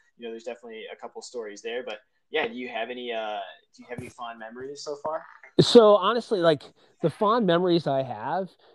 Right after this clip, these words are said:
Speaker 2: are watching the, the riders that are here with their friends racing. And, and it's, and it's like, it's almost like reliving my childhood. Like,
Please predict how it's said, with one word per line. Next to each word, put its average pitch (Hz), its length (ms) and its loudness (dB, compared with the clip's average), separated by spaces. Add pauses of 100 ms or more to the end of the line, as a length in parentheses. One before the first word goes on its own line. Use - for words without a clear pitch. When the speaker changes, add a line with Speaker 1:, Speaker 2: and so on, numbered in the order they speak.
(160)
Speaker 2:
are 135 140 0
watching 123 500 0
the, 117 300 0
the 127 120 0
riders 120 560 -2
that 127 140 -2
are 120 100 -4
here 135 280 2
with 131 140 -2
their 123 140 -8
friends 113 380 -20
racing. 117 420 -8 (260)
And, 151 100 8
and 151 200 6
it's, - 240 2 (380)
and 156 120 8
it's 165 120 4
like, 175 180 8
it's 160 140 -10
almost 165 220 2
like 143 180 2
reliving 139 360 0
my 120 140 -6
childhood. 117 580 -6
Like, 110 180 -8